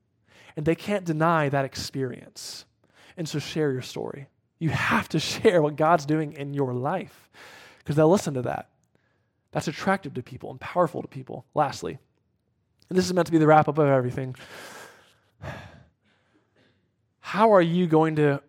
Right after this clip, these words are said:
get good at sharing your faith?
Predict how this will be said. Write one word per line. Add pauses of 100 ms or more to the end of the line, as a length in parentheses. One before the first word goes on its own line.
(400)
get
good
at
sharing
your
faith?